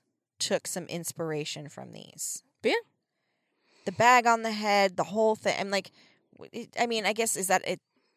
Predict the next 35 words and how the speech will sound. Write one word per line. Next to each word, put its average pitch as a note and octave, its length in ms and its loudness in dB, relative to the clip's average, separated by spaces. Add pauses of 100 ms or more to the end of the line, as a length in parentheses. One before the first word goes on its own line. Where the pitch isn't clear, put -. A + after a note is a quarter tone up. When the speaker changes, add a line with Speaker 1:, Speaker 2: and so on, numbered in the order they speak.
(160)
Speaker 1:
I D#3+ 80 -8
don't F3+ 140 -8
know. F3+ 160 -4
Would D#3+ 180 -8
that D#3+ 120 0
be, F3 120 -4
like, D#3+ 120 -6
a C#3 60 -2
common D#3+ 420 -6
thought? D#3+ 380 -6 (840)
I C#4+ 40 -8
Speaker 2:
Hmm. C4 80 -6
Speaker 1:
mean, E3 180 -4
a C#3 60 -6
mask, D3 640 -4
I D#3+ 100 -6
get F3 220 -2
it, C3 140 -8
but, - 100 -12
like, A#2+ 120 -6 (220)
the D#3 100 -10
whole E3+ 220 0
bag D#3+ 460 -2 (160)
thing, F3 360 -8 (320)
I - 60 -10
don't - 100 -4
Speaker 2:
Yeah. C#4 160 -4 (100)
Speaker 1:
know. - 40 -10 (400)
Who G3+ 100 -4
knows? - 400 -10 (400)
Who G4+ 140 2
knows? C#4+ 260 4
We'll B3 120 -2
never A3 260 4
know. D#3 300 -2